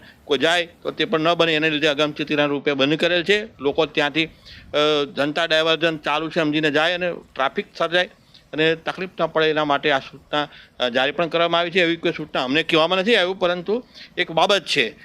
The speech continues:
જે આપણા, અ, સર્વ લોકોને સુ-, સર્વ વિદિત છે, જાહેરમાં બનેલું છે આ ડાયવર્ઝન, એટલે સ્વાભાવિક રીતે લોકો ત્યાં ટોળે ન વળે એના માટે આ એક વ્યવસ્થા કરેલી છે અને, અ, લોકોને સૂ-, આની વાત અમે પણ સૂચિત કરીએ છીએ કે જો આ રીતે અહીંથી જશે તો ત્યાં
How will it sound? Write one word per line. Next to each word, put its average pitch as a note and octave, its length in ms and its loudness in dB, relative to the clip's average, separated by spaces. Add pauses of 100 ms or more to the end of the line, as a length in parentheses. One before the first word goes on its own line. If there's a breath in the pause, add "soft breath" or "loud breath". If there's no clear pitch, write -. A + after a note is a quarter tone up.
(160 loud breath)
જે E3+ 260 0
આપણા, D3 260 0 (420)
અ, C#3+ 120 2
સર્વ F#3 360 4
લોકોને D#3+ 460 0 (340 loud breath)
સુ-, G3 80 -2
સર્વ G3 320 0
વિદિત F3 260 2
છે, C3+ 160 -2
જાહેરમાં F3 380 0
બનેલું D#3 260 2
છે D#3+ 100 -8
આ D3+ 160 0
ડાયવર્ઝન, C#3+ 420 -2
એટલે D3+ 300 -2 (360 loud breath)
સ્વાભાવિક D3+ 420 2
રીતે D3 220 -2
લોકો C3+ 300 -2
ત્યાં D3 200 -2 (340 loud breath)
ટોળે C#3 200 2
ન E3 80 -2
વળે D#3 380 2
એના D#3 140 0
માટે C#3+ 260 0
આ C3+ 160 2
એક C#3+ 280 -6
વ્યવસ્થા B2+ 440 -2
કરેલી D3 320 -6
છે - 120 -8
અને, D#3 300 0 (440 soft breath)
અ, C#3+ 40 -6 (220)
લોકોને C#3+ 280 -2
સૂ-, - 440 -10
આની C#3 400 -2
વાત C#3+ 280 -2
અમે D3 140 0
પણ D#3+ 180 0
સૂચિત C#3 380 -12
કરીએ B2 220 2
છીએ A#2+ 120 -10
કે C#3 220 -4 (440 loud breath)
જો C#3 80 0
આ B2+ 340 -2
રીતે B2 160 -4
અહીંથી C#3+ 260 -2
જશે D#3+ 480 -2
તો F#3 160 -4
ત્યાં F3 200 0